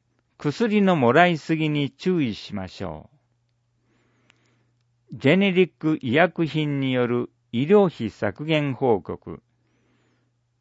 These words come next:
国保では、ジェネリック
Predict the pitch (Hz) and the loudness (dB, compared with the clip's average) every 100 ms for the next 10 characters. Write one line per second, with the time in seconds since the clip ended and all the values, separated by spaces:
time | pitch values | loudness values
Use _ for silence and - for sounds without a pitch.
0 | _ _ - 208 214 202 139 113 117 101 | _ _ -2 -2 0 -2 0 0 0 0
1 | 90 - _ _ _ _ - 117 135 180 | -2 -8 _ _ _ _ -20 0 2 4
2 | 196 165 143 _ 135 131 | 2 2 -2 _ -4 -4